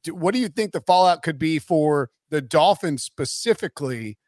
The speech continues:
um, with the Brian Flores inci-, with the Brian Flores lawsuit? Because, I mean, I know that they're technically being sued for racial discrimination, but,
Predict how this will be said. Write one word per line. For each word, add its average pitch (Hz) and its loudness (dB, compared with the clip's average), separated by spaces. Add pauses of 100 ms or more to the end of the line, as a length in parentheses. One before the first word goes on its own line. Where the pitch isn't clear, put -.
(280)
um, 131 -4
with 170 0
the - -2
Brian 143 0
Flores 214 2
inci-, 143 -6
with 143 -6
the - -18
Brian 147 0
Flores 139 -2
lawsuit? 156 0
Because, 139 0 (640)
I 139 -6
mean, 147 -4
I 143 0
know 165 2
that 160 -2
they're 143 2
technically 156 -8
being 131 -8
sued 185 -4 (100)
for 180 -2 (220)
racial 170 -4
discrimination, 170 -4 (320)
but, 147 -2